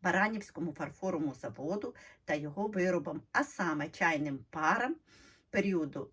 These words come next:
п'ятдесятих, шістдесятих років. Це унікальний період в роботі даного підприємства. І на сьогоднішній день такі вироби уже досить такі рідкісні,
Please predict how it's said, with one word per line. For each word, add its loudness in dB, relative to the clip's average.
п'ятдесятих, -2
шістдесятих -8
років. -14
Це 8
унікальний 2
період -2
в -4
роботі 0
даного 2
підприємства. -4
І 0
на 4
сьогоднішній -2
день 2
такі -8
вироби -2
уже -2
досить -4
такі -6
рідкісні, -6